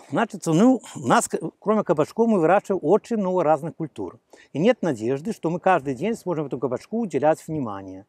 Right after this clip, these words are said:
Что необходимо сделать, чтобы наш кабачок себя хорошо чувствовал и хорошо прижился, на стопроцентную имел сохранность? А для этого мы можем использовать листья лопуха, можем использовать любые сорняки, которых сейчас вполне, вполне достаточно.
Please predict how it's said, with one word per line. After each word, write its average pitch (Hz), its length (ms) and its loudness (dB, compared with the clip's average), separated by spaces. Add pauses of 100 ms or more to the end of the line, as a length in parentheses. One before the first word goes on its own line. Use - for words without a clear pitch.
(240)
Что - 180 2
необходимо 180 500 6
сделать, 117 320 2
чтобы 175 200 0
наш 233 140 2
кабачок 180 400 0
себя 156 180 -2
хорошо 139 360 -4
чувствовал 185 500 -6
и 165 80 -4
хорошо 143 380 -2
прижился, 123 500 -6
на 117 80 -10
стопроцентную 202 840 -2
имел 151 280 0
сохранность? 95 720 -2 (240)
А 151 100 4
для 175 140 6
этого 254 320 4
мы 226 180 0
можем 175 280 -4
использовать 190 340 -4
листья 160 280 -6
лопуха, 185 520 -4 (240)
можем 202 320 6
использовать 233 380 4
любые 180 260 6
сорняки, 151 680 0
которых 170 400 -2
сейчас 202 380 -4
вполне, 156 420 -4
вполне 160 320 -4
достаточно. 107 760 -2